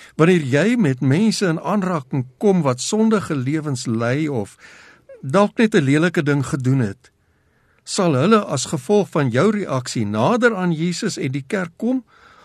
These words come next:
of sal hulle seer gemaak wegbeweeg van die kerk af? Kom ons bid saam. Vader, help ons tog om nie te veroordeel en te beskinder nie, maar help ons om soos U na mense te kyk,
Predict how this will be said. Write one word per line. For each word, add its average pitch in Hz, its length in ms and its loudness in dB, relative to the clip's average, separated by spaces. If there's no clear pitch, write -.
of 131 140 2
sal 175 180 2
hulle 135 220 2
seer 208 420 -2
gemaak 131 640 -2
wegbeweeg 113 1000 -4
van 113 140 -4
die 107 120 -6
kerk 104 300 -10
af? - 300 -16
Kom 170 160 -2
ons 143 120 2
bid 117 180 -4
saam. 120 240 -4
Vader, 220 460 2
help 202 280 -2
ons 180 140 0
tog 156 240 -2
om 160 460 -2
nie 185 180 0
te 208 160 0
veroordeel 127 840 -2
en 117 140 -6
te 127 80 -4
beskinder 120 580 0
nie, 95 200 -8
maar 151 300 2
help 214 280 2
ons 214 200 2
om 151 180 0
soos 131 380 -2
U 220 180 2
na 123 200 2
mense 117 420 -2
te 123 140 -4
kyk, 104 360 -10